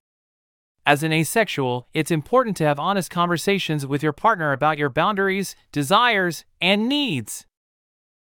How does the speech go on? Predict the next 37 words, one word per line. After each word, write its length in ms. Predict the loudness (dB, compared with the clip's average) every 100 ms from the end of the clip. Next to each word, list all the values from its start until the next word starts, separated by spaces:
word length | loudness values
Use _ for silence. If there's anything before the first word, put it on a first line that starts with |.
| -12
This 300 | -2 -2 0
will 100 | 0
help 240 | 2 2
both 240 | 4 2 2
of 100 | 0
you 120 | 0
navigate 480 | 2 2 2 -2 -2
the 80 | -2
challenges 560 | 2 2 2 -2 -2
that 140 | -2 0
may 200 | 0 2
arise 480 | 4 6 6 4
from 160 | 0 -4
differing 380 | 0 0 0 -2
sexual 480 | 0 0 0 -2 0
orientations. 960 | 2 2 0 0 0 0 -4 -6 -10 -18 _ _ _ _ _ _ _ _ 0
Building 340 | 2 4 0
trust 380 | 2 2 2 0
requires 500 | -4 2 2 2 0
being 300 | 0 0 0
vulnerable 500 | -2 0 0 0 -2
and 220 | -4 -4
sharing 320 | 0 0 2
your 120 | 0 0
thoughts 360 | 2 2 0
and 180 | -6 -8
feelings 460 | -4 -2 0 -2 0
openly. 560 | 0 0 -4 -4 -6 -12 _ _ _ _ _ _ _ _ -4
It's 180 | -2
also 380 | 2 2 2 0
important 440 | -2 0 -2 0 -4
to 140 | 2
actively 420 | 2 2 -2 0
listen 320 | 0 0 0 -2
to 100 | 0
your 120 | 0
partner, 440 | 2 0 0 -6